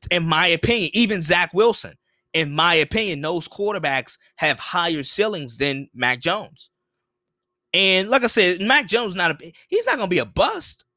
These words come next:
He's not gonna be a bust. Like I said, like, exactly like I said after the draft, Mac Jones is not gonna be a bust. I, I actually think this fit in New England, this system in, for, in New England fits Mac Jones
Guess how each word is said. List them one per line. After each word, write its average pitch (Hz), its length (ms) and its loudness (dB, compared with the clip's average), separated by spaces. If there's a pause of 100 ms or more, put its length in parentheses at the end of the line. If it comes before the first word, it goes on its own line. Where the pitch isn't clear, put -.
(420)
He's - 100 0
not 508 120 2
gonna 339 100 0
be 254 120 4
a 185 60 4
bust. 233 400 -2
Like 277 140 -2
I 311 40 -2
said, - 180 -10 (220)
like, 185 260 0
exactly 190 600 0
like 240 260 -2
I 220 100 -2
said 208 360 -6
after 175 300 -4
the 170 80 -4
draft, 156 440 -2 (440)
Mac 214 240 0
Jones 262 340 -2
is 208 120 -8
not 208 180 0
gonna 185 140 -4
be 165 120 -2
a 147 60 0
bust. 160 480 -2 (440)
I, 202 200 0 (180)
I 220 160 2
actually 214 460 0
think 220 220 -2 (100)
this 196 320 2
fit - 420 0 (100)
in 180 140 0
New 170 240 -6
England, 226 400 -4
this 190 180 -2
system 233 560 -4
in, 175 220 -2
for, 196 220 -2
in 180 160 0
New 170 200 -2
England 214 460 -4 (580)
fits 269 360 2
Mac 190 260 2
Jones 226 600 -4